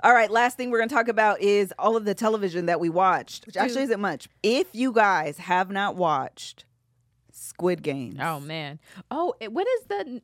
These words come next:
Speaker 2: uh, next set of
Speaker 1: The twenty-ninth.
Speaker 2: Oh, okay. Next set of episodes. Okay.
Speaker 1: Yeah.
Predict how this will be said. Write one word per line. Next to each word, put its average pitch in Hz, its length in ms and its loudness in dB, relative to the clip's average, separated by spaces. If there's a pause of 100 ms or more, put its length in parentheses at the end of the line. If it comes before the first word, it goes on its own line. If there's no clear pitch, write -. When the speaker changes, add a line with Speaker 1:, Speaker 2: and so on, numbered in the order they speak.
Speaker 2:
uh, 220 140 -8
next - 0 -
set - 20 -12
of 247 120 -2
Speaker 1:
The - 140 0
twenty-ninth. 185 500 -2 (220)
Speaker 2:
Oh, 165 160 -2
okay. 156 240 -10 (100)
Next 196 240 -14
set 185 100 -8
of 160 60 -12
episodes. 160 540 -12
Okay. 160 100 -8
Speaker 1:
Yeah. 156 160 -4